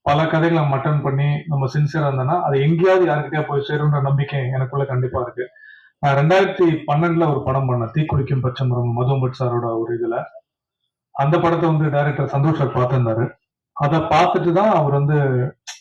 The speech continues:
ஆ, ஸ்கிரிப்ட் தேடி இவர்கிட்ட போனா கரெக்டா இருக்குமா அப்படின்ற மாதிரி. ஆனா first of all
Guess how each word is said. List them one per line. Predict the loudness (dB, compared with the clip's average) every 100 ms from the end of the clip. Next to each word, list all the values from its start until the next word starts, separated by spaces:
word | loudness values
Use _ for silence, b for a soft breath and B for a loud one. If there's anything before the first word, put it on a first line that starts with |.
| _ -2
ஆ, | 0 0 -2
ஸ்கிரிப்ட் | -2 -4 -4 -2
தேடி | 0 2 2 0 B B B _ -4
இவர்கிட்ட | 0 0 0 0
போனா | 0 0 0
கரெக்டா | -2 0 0
இருக்குமா | 0 -2 -2 -2 -4
அப்படின்ற | -6 -4 -4 -2 -2
மாதிரி. | -2 0 0
ஆனா | 0 0
first | -4 -4
of | 0
all | 2 0